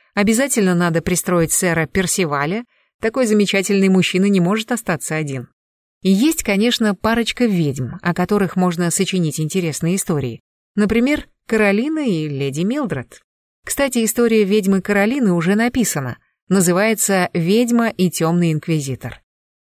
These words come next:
История от ненависти до любви, но без слез, а с юмором. Надеюсь, вам тоже понравится. Тара и Зефиран мы там тоже встретим и узнаем, как у них дела после свадьбы.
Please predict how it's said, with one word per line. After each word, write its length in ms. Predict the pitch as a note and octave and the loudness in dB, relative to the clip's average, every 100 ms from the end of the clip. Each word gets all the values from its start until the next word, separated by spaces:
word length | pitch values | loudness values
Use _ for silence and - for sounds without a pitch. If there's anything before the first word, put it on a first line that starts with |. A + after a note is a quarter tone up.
| - | 0
История 720 | G3+ - A#3+ C#4+ C#4 C4 A#3 | 0 2 2 2 0 0 -2
от 220 | - F3 F#3 | -2 0 0
ненависти 600 | G#3 C#4+ C4 A#3+ - G3+ | 0 0 -2 -2 0 2
до 160 | E3 | 4
любви, 460 | F#3 D#3+ C#3 C#3 - _ | 2 2 -2 -6 -8 _
но 180 | - E4+ | -2 0
без 200 | D4 D4 | 2 0
слез, 540 | - E3 C3+ B2 - - _ | 0 -2 -2 -6 -12 -16 _
а 120 | C#4+ | 0
с 80 | D4 | 0
юмором. 480 | F#3 D#3 C3+ B2+ A#2+ _ _ _ | 2 2 0 -4 -6 _ _ _
Надеюсь, 500 | G#3 A3+ C#4 E4+ D#4+ | 0 2 2 0 2
вам 200 | A3 A#3 | 0 2
тоже 280 | G3 E3 D#3 | 0 0 0
понравится. 680 | D#3 C#3+ C#3 C3 - B2+ A#2+ _ _ _ _ _ | -2 -2 -2 -4 -8 -10 -14 _ _ _ _ _
Тара 260 | D4 C#4+ C4+ | 2 4 4
и 60 | |
Зефиран 580 | G#3+ A3+ A3 A3 B3+ C#4 | 4 4 2 2 2 2
мы 240 | B3 C4 | 0 0
там 220 | C4+ C4 B3+ | 0 -2 0
тоже 320 | D4+ F#3+ D#3 | 0 2 0
встретим 540 | - D#3+ D3 - C#3+ | -2 -2 -2 -2 -6
и 160 | C#3+ F3+ | 0 0
узнаем, 540 | E3 C3+ D#3 A3+ C4 | 2 0 0 0 -2
как 260 | A3 D#4 D#4+ | -2 -2 2
у 60 | |
них 300 | G3+ G3 A3 - | 2 2 0 -4
дела 400 | E3+ F3 D3 E3+ | 0 2 2 -2
после 400 | - D#3+ - D#3+ | -2 -4 -2 -4
свадьбы. 500 | - C#3+ B2+ B2+ | -2 -4 -2 -6